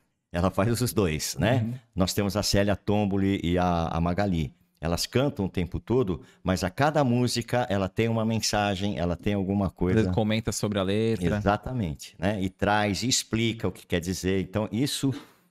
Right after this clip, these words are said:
Speaker 1: é super bacana. Você pega Tim e Vanessa, lá de Belo Horizonte, também as músicas deles esclarecem, assim, é uma palestra a música, né?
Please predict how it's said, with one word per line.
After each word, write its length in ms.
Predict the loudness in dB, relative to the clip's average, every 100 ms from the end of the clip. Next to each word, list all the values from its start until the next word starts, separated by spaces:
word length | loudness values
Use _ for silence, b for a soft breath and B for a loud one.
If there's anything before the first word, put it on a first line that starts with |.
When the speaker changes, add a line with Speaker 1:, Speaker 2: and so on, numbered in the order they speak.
| _
Speaker 1:
é 80 | 0
super 420 | 0 2 2 2
bacana. 540 | 0 -2 -2 -2 -2 -6 b b
Você 200 | -4 -2
pega 260 | 0 0 0
Tim 240 | 0 0
e 60 | 2
Vanessa, 640 | 2 2 2 0 -2 -6 -6 -2
lá 160 | 0
de 140 | 0 -4
Belo 280 | -4 -4
Horizonte, 500 | -4 -2 0 0 -4
também 500 | -4 0 0 2 2
as 160 | 0 0
músicas 460 | 0 0 -2 -4 0
deles 400 | 0 2 -2 -4
esclarecem, 720 | -4 0 0 2 0 0 -4
assim, 240 | -4 -6 B B 2
é 100 | 4
uma 160 | 4
palestra 560 | 2 2 2 2 0 0
a 60 |
música, 580 | 0 -2 -6 -12 -12 -14 _ _ _ _ _
né? 240 | -2 -2